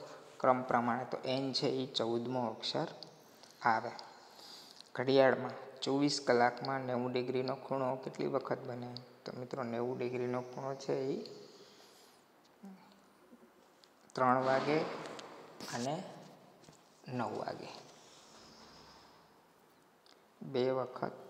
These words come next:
બનતો હોય છે, ચોવીસ વખત બનતો નથી. આગળ જોઈએ.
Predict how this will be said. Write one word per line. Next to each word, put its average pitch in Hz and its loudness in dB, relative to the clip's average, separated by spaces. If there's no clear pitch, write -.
બનતો 117 -4
હોય 117 -8
છે, - -6
ચોવીસ 123 0
વખત 120 0
બનતો 117 -4
નથી. 120 -8
આગળ 127 6
જોઈએ. 123 0